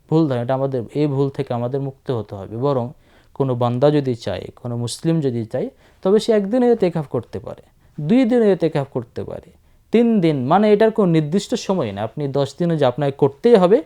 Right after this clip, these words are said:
এমন কোনো বাধ্যবাধকতা নেই। এই জন্য আমরা চেষ্টা করি যে রমজান মাসে আমরা, এবার ধরেন আপনি দুই দিন এতেকাফ করেন, সামনের মাসে আপনি বা সামনের বছর আপনি চার দিন করে আপনি সময়টা বাড়ান। মানে আপনি, আমরা বলতে চাচ্ছি যে আপনি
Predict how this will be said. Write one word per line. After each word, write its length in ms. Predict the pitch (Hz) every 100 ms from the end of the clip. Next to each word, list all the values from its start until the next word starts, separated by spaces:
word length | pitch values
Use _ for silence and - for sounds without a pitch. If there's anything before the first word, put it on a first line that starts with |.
| _ - _
এমন 240 | - 151 160
কোনো 200 | 156 135
বাধ্যবাধকতা 840 | 113 107 123 117 95 107 - 101
নেই। 140 | - 127
এই 60 |
জন্য 240 | 143 143 123
আমরা 320 | 110 113 -
চেষ্টা 340 | - - - 170
করি 300 | 131 110 170 _ _ _ -
যে 140 | 123
রমজান 380 | 117 113 117 156
মাসে 260 | 147 139 131
আমরা, 380 | 107 98 101 - _ _ _ _ - -
এবার 360 | 208 202 208
ধরেন 320 | 175 160 165 156
আপনি 400 | 135 135 123 143
দুই 280 | 156 247
দিন 160 | 240 233
এতেকাফ 380 | 202 185 160 131 -
করেন, 280 | 110 - - _ _ _ _
সামনের 380 | - 151 165 175
মাসে 160 | 165 170
আপনি 260 | 156 165 156
বা 120 | 139 131
সামনের 260 | 156 165 160
বছর 260 | 156 151 147
আপনি 300 | 139 147 143 147 _ -
চার 180 | 208 214 202
দিন 100 | 240
করে 140 | 196 185 190
আপনি 120 | 196 214
সময়টা 500 | - 202 233 220 156
বাড়ান। 300 | 117 117 104 - _ _ _ _ _ _ _ _ _ _ 120
মানে 140 | 120 135
আপনি, 240 | - 202 165 226 _ _ -
আমরা 220 | 127 147
বলতে 300 | 127 131 127 208
চাচ্ছি 280 | 170 - 151
যে 80 | 117
আপনি 260 | - 160